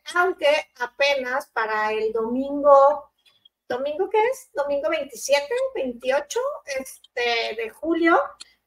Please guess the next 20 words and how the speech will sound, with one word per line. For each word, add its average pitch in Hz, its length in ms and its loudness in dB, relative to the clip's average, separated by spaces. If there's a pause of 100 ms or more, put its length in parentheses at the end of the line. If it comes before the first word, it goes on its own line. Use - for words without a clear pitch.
(140)
es, 285 840 4
eh, 254 640 0
la 247 220 2
nominación, 247 720 0
¿no? 254 180 0
En 226 140 -4
el 214 100 -6
Partido 233 480 -2
Republicano, 233 640 -4
hasta 208 200 -6
donde 208 240 -2
tengo 247 260 -4
entendido, 269 480 0
de 262 120 0
creo, 277 300 0
estoy 233 300 -4
mal 226 200 -4
con 226 140 -8
las 208 160 -8
fechas. - 520 -14